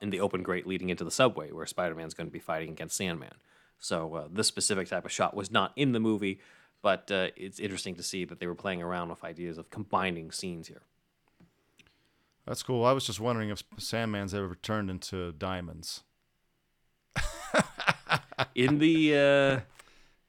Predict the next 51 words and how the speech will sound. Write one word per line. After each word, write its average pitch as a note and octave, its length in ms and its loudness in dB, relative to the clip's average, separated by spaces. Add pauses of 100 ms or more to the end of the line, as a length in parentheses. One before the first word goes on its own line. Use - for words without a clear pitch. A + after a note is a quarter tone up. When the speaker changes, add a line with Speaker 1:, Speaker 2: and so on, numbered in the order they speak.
(360)
Speaker 1:
I - 40 -12
think D#3+ 220 4
in C3 60 4
the G#2 80 2
Cameron C3 460 2
script - 320 -10
he - 80 -18
did - 180 -20
that. - 240 -10 (440)
Speaker 2:
Did D#3+ 200 8
he D#3 80 10
really? D3 440 6 (200)
Speaker 1:
Yeah, A#2+ 220 6
but - 100 -4
that G#2+ 120 4
was G2+ 120 2
how F#2+ 140 2
he E2 80 -2
killed F#2 300 -6
him. E2 140 -6
<laughs> - 80 -14
That's, - 320 0
I - 140 2
think C3 160 -2
that's C3+ 160 0
how A#2+ 100 4
Spider-Man G#2 400 4
Speaker 2:
Oh, A2 260 4
Speaker 1:
kills F#2+ 80 0
him. F#2+ 100 0
Speaker 2:
yeah. G#2+ 300 -6
One G#2+ 120 6
Speaker 1:
<laughs> F#2+ 80 -8
Speaker 2:
big F3 200 6
ass A2 260 4
Speaker 1:
Because C3 120 0
Speaker 2:
diamond. A#2 400 0 (260)
Speaker 1:
Electro, C#3+ 480 6
Electro, A#2+ 680 4
the G#2+ 120 0
Electro G#2+ 380 0
in F#2 200 -6
that G2 400 2
electrocutes G2+ 840 -10
the G#2+ 100 -12
Sandman, G#2 520 0 (100)
and E2 100 -16
that F2+ 140 -6
turns F#2+ 220 -4
him E2+ 100 -6
into, E2 220 -12